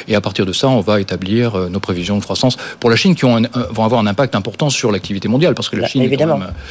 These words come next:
Speaker 1: euh, une, un, un très grand acteur.
Speaker 2: Pour l'instant, la, votre prévision de croissance sur la Chine était de combien ?
Speaker 1: Elle était à quatre virgule quatre pour cent, donc en dessous des autorités,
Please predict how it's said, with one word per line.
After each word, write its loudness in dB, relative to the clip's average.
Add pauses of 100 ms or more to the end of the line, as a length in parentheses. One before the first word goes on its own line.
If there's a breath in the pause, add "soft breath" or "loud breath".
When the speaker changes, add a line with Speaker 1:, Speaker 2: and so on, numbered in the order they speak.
(240 loud breath)
Speaker 1:
euh, -4
une, -4
un, -6
un -2
très -8
grand -4
acteur. -8 (140)
Speaker 2:
Pour 0
l'instant, 2
la, 4
votre 0
prévision 0
de -2
croissance -2
sur -2
la 2
Chine 0
était 0
de -8
combien ? 0 (460 loud breath)
Speaker 1:
Elle -4
était 0
à 0
quatre -2
virgule -2
quatre 0
pour -4
cent, 0
donc 2
en 2
dessous -2
des 2
autorités, -2